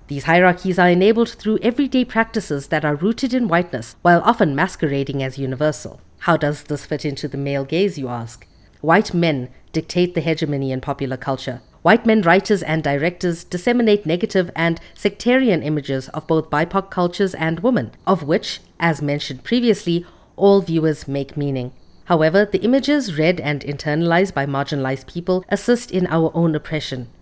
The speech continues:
Too often we learn what it is to be brown by reading popular culture images. These negative images of us, therefore,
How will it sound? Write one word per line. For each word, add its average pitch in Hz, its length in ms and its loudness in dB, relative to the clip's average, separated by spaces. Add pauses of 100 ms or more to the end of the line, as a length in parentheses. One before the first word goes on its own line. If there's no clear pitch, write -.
(440)
Too 208 180 2
often 202 300 2
we 170 120 -2
learn 175 320 4 (120)
what 180 160 0
it 185 120 0
is 202 160 2
to 185 100 -4
be 160 120 -2
brown 151 400 0 (220)
by 180 120 4
reading 190 420 2
popular 151 360 -2
culture 151 340 -4
images. 180 560 -4 (340)
These 214 180 0
negative 175 400 0
images 175 400 0
of 143 120 -6
us, - 340 0
therefore, 170 640 2